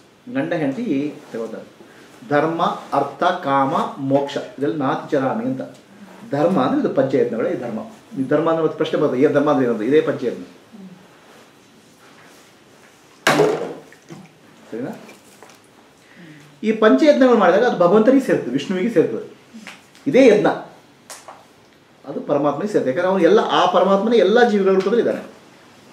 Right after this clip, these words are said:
ಅದಕ್ಕೆ ಯಜ್ಞ ಅಂತ ಹೇಳಿ. So, ನಾವು ಧರ್ಮವನ್ನ, ನಮ್ಮ ಧರ್ಮ ಅಂದ್ರೆ ಏನು ಅಂತ ಸ್ವಲ್ಪ ಪ್ರಶ್ನೆ ಬರ್ತದೆ. ಧರ್ಮ ಅಂದ್ರೆ ಸ್ವಲ್ಪ ಕಾ-, ಧರ್ಮ ಅಂದ್ರೆ ನಮ್ಗೆ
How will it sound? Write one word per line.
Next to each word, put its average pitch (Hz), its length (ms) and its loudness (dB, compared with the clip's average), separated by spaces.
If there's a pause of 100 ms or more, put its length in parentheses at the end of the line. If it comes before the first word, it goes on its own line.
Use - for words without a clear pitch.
(1160)
ಅದಕ್ಕೆ - 200 -16
ಯಜ್ಞ - 340 -6
ಅಂತ - 140 -14
ಹೇಳಿ. - 280 -20 (4000)
So, 277 120 2
ನಾವು 254 400 6
ಧರ್ಮವನ್ನ, 240 480 2 (540)
ನಮ್ಮ 180 540 -2 (320)
ಧರ್ಮ 170 240 -2
ಅಂದ್ರೆ 185 240 0
ಏನು 170 200 2
ಅಂತ - 120 -4
ಸ್ವಲ್ಪ 160 220 -4
ಪ್ರಶ್ನೆ 151 220 -6
ಬರ್ತದೆ. 147 260 0
ಧರ್ಮ 156 200 -2
ಅಂದ್ರೆ 175 160 -4
ಸ್ವಲ್ಪ - 320 -8
ಕಾ-, - 320 -12
ಧರ್ಮ 151 240 0
ಅಂದ್ರೆ 160 220 -2
ನಮ್ಗೆ 139 540 -4